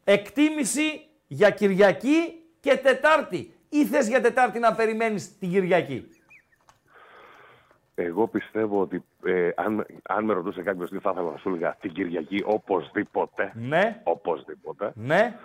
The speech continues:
Speaker 2: Να συνεχίσει και το αίτητο στα ντέρμπι και με νίκη βέβαια.
Speaker 1: Μάλιστα.
Speaker 2: Και μετά την Τετάρτη,
Speaker 1: Ναι.
Speaker 2: ε, θα δείξει τι κάκαλα έχει ο Άρης μες στην έδρα του, ρε φίλε.
Speaker 1: Μάλιστα. Τελειώσαμε.
Speaker 2: Και πόσο, και πόσο μπορεί.
Speaker 1: Άρα, ε, τα, τα λεφτά που πήρες από τα δύο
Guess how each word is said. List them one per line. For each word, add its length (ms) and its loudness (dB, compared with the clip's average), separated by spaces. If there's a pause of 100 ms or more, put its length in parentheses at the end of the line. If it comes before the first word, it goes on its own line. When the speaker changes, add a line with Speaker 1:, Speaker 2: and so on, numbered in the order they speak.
Speaker 2:
Να 120 -6
συνεχίσει 460 -10
και 100 -6
το 120 -2
αίτητο 320 -6
στα 140 -8
ντέρμπι 380 -8
και 140 -2
με 120 -6
νίκη 260 -10
βέβαια. 520 -8
Speaker 1:
Μάλιστα. 600 0 (180)
Speaker 2:
Και 140 -4
μετά 360 -2
την 140 -8
Τετάρτη, 760 -2
Speaker 1:
Ναι. 220 -4
Speaker 2:
ε, 1040 -4 (680)
θα 120 -2
δείξει 260 -8
τι 80 -10
κάκαλα 360 0
έχει 140 -4
ο 40 2
Άρης 160 -2
μες 100 -14
στην 160 -10
έδρα 180 -4
του, 100 -16
ρε 120 -20
φίλε. 120 -20 (320)
Speaker 1:
Μάλιστα. 360 0 (140)
Τελειώσαμε. 500 4
Speaker 2:
Και 60 -4
πόσο, 120 -18
και 100 -2
πόσο 260 -2
μπορεί. 300 -2 (200)
Speaker 1:
Άρα, 540 6 (120)
ε, 260 4 (600)
τα, 340 2
τα 140 2
λεφτά 460 0
που 200 -8
πήρες 640 0
από 320 0
τα 160 2
δύο 240 -2